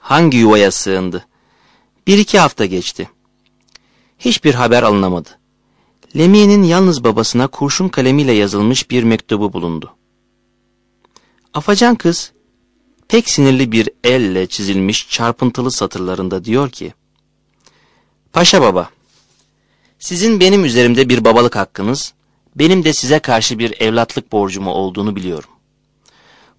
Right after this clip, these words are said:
Bundan ötürü her şeyden önce bu hakla borcu akıl ve adalet terazisinde dikkatle tartmak isterim. Bu terazi benzetmesinin anlamsız bir söz olduğunu bilirim. Ne var ki,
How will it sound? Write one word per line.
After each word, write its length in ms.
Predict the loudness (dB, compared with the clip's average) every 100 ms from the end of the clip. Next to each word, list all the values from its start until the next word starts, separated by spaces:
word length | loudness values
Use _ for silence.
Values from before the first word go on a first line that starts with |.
| 0
Bundan 260 | 2 4
ötürü 300 | 4 2 0
her 220 | 2 0 0
şeyden 340 | 0 2 2
önce 400 | 0 0 -2 0
bu 100 | -4
hakla 560 | 0 -2 -2 -4 -4 0
borcu 420 | 0 2 -2 -2
akıl 340 | -4 -4 -4 -2
ve 60 |
adalet 500 | -2 0 0 -2 -4
terazisinde 800 | -6 -4 -4 -6 -8 -8 -8 -8
dikkatle 480 | -10 -6 -6 -4 -8
tartmak 420 | -6 -8 -8 -10
isterim. 340 | -12 -14 -18 _ _ _ _ _ _ _ _ _ _ _ _ -2
Bu 200 | -2 0
terazi 560 | 2 6 4 2 0
benzetmesinin 800 | 2 2 0 -2 -4 -2 0 0
anlamsız 720 | 2 2 2 0 -2 -6 -6
bir 120 | -6 -4
söz 280 | -2 0
olduğunu 420 | 0 -2 -4 -6 -6
bilirim. 300 | -12 -12 -16 _ _ _ _ _ _ _ -2
Ne 120 | 2
var 180 | 2 2
ki, 280 | 0 -2